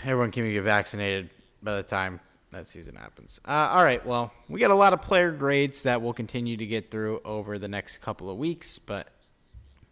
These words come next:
we, like I said, we got a long time before football, so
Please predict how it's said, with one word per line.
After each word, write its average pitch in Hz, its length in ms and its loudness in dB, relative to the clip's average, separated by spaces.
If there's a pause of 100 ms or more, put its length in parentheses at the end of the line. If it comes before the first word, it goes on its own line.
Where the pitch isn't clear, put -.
(160)
we, 80 220 -12
like 104 240 -10
I 107 80 -4
said, 160 380 0
we 117 80 -4
got 107 140 2
a 101 40 0
long 117 280 0
time 117 240 -2
before 104 240 -10
football, 139 500 2
so 107 360 -2